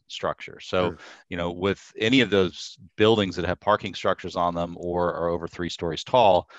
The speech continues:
Speaker 1: you're going to have to, uh, use a professional engineer, licensed professional engineer, uh, to do any of those inspections. Certainly, uh, you know, as I understand it, many of the building associations will have ongoing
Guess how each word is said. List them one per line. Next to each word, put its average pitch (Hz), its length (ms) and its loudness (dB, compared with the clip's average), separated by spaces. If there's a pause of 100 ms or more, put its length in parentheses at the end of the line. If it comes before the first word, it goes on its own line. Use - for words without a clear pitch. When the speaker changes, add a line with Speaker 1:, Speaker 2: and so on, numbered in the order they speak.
(160)
Speaker 1:
you're 87 120 -4 (320)
going 87 300 -2
to - 160 -10
have 82 180 -4
to, 78 320 -8 (100)
uh, 76 160 -6 (120)
use 92 380 -2 (100)
a 87 80 -8
professional - 640 -4
engineer, 80 320 -8
licensed 85 340 -2
professional 85 460 -2
engineer, 80 480 0 (360)
uh, 82 300 2
to 92 160 -2
do 95 320 4
any 90 240 0
of 80 100 -2
those 82 260 0
inspections. - 680 -4 (260)
Certainly, 104 680 2
uh, 90 160 2
you 92 140 0
know, 90 80 0
as 85 120 0
I 95 140 6
understand 107 480 2
it, 110 100 4
many 95 400 0
of 87 300 0
the 82 260 -4
building 90 380 -2
associations 85 760 -2
will 76 120 -10
have 92 500 2
ongoing 87 760 0